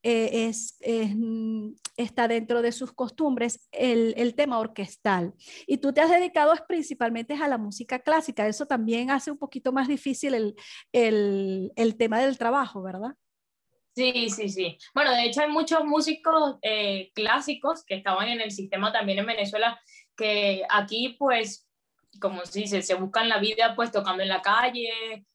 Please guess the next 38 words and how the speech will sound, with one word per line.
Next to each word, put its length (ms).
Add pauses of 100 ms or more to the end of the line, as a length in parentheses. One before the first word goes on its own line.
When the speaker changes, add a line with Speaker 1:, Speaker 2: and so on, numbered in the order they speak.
(140)
Speaker 2:
o 380
ya 180
haciendo 300
cualquier 320
otra 260
cosa. 400 (440)
Eh, 680 (200)
también 340
algunos 440
han 160
incursionado, 680
que 80
sí, 100
en 80
el 120
mundo 240
del 200
jazz, 760 (400)
eh, 420
pues, 200 (400)
buscando 720
la 160
manera 400
de 100
como 220
que 120
no 140
dejar 480
la 200
música 500 (680)
y 600
más 180
bien 300
yendo 480
como 320
probando 680
nuevas 520
ramas. 600